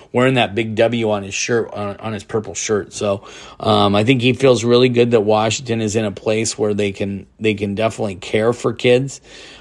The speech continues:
um, and, and recruit guys. And, um, I think this staff really gets it on the recruiting trail. They're gonna be super, super aggressive. And, um,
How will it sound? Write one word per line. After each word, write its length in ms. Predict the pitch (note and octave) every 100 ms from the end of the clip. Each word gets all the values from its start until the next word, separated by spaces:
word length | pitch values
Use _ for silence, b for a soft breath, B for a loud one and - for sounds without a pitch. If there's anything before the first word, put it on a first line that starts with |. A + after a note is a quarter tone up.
| B -
um, 600 | A2 G#2+ G2+ F#2+ F#2 - - _
and, 520 | A2+ G#2+ F#2+ F#2 F2+ -
and 180 | A2 G#2+
recruit 400 | F#2 - C3+ A#2
guys. 480 | B2 A#2+ C3 B2+ - b b b
And, 600 | A2+ G#2+ G#2 G2+ G2+ G2+ -
um, 300 | G#2+ G#2 G2+
I 100 | G2+
think 200 | A#2 G#2+
this 160 | A2 -
staff 400 | - A2 G2+ A2
really 220 | A2 G#2+
gets 340 | G2+ G#2 -
it 80 | G#2+
on 120 | G2+
the 80 | G2
recruiting 520 | F#2+ F#2 A2 G#2 G2+
trail. 240 | - G2+ G2+
They're 100 | G2
gonna 160 | G2+
be 140 | G2 F2+
super, 500 | - - C3 A#2 G2
super 420 | - B2+ A#2+ A2+
aggressive. 640 | G#2+ A2 A2 G#2 A#2 A2 - b b b b b
And, 560 | G#2 G#2 G2+ G2+ G2+ G2+
um, 520 | G2+ G2 F#2 G2